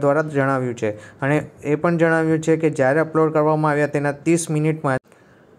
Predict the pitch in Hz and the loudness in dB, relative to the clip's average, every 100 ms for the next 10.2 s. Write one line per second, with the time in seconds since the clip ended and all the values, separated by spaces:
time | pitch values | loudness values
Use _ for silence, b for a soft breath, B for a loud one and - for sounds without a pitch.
0 | - 160 165 160 156 160 156 147 143 165 | -4 0 2 4 2 0 0 -2 2 2
1 | 165 156 156 B - 139 139 151 151 131 | 4 2 -2 B -4 -2 0 2 0 0
2 | 135 135 156 156 170 170 - 143 143 135 | 0 2 2 2 0 0 -4 -6 -4 -2
3 | 135 170 165 147 135 135 135 135 B B | 2 2 4 4 2 0 -4 -6 B B
4 | 147 170 170 - 160 160 156 147 160 160 | 0 0 -2 -2 -2 -2 -2 -2 -2 -2
5 | 147 147 147 143 135 143 135 175 156 135 | 0 0 0 -2 -2 -2 2 4 4 0
6 | 135 B 139 139 - 175 170 165 165 160 | -6 B -4 -4 0 0 2 0 -2 0
7 | 139 131 156 160 160 123 123 127 160 160 | 0 0 0 0 0 -2 -4 0 -2 0
8 | - 135 156 156 156 156 139 127 147 151 | 0 2 4 2 2 0 0 0 0 0
9 | 156 156 156 165 B B 131 123 151 156 | 0 0 0 -2 B B -6 2 2 4
10 | 165 | 2